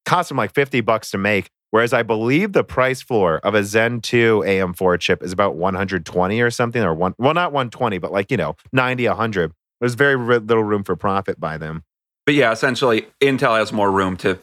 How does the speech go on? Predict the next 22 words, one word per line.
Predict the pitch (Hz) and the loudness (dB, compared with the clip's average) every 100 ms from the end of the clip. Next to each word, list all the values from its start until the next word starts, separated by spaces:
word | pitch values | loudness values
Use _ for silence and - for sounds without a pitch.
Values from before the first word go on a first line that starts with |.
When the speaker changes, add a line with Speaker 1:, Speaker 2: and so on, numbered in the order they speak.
| _ | _
Speaker 2:
launch | - 123 127 113 - | -2 2 2 -2 -6
lower | 117 117 123 117 | 0 2 4 2
performance | 107 113 - 107 101 95 92 | 0 -2 0 0 0 0 -2
C | - - 98 | -4 -2 -2
P | - 95 | 2 2
Us | 95 | 2
at | - | 2
a | 98 | 2
lower | 98 92 | 0 -2
price. | - - - - - _ _ _ | -2 -2 -4 -6 -12 _ _ _
Speaker 1:
But | 113 156 | -2 0
not | 160 175 | 2 0
if | 165 156 | 0 0
A | 147 | 0
M | 139 | 0
D | 127 123 | 0 0
is | 120 - - | 0 -4 -4
pumping | 127 117 113 | -2 0 0
out | 107 101 98 - | 0 0 -2 -6
twelve | - 123 110 | -2 2 2
nanometer | 104 101 101 98 95 90 | 0 -2 0 0 0 0
FinFET | - 98 92 - 82 | 0 -2 0 0 0